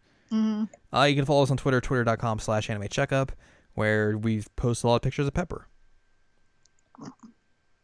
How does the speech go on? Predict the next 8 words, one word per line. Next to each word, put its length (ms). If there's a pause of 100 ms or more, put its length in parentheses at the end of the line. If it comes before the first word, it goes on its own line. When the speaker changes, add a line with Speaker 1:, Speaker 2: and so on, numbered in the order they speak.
(260)
Speaker 1:
And 180
you 100
can 120
also 640 (100)
feel 180
free 240
to, 300
uh, 360